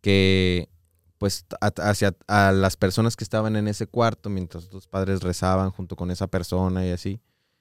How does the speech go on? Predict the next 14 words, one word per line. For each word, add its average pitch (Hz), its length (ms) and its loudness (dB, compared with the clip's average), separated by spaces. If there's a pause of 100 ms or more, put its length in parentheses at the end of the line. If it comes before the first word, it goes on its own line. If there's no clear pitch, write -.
(220)
este, 90 680 0 (760)
pues, 101 160 0
como 101 240 0
que 90 420 2
esa, 104 480 0
la, 87 500 -4
la 90 200 -4
persona 92 320 -4
que 92 40 -6
estaba 98 200 -2
poseída 95 400 0
se 98 180 0
dirigía 90 760 -2 (180)
hacia 87 560 -4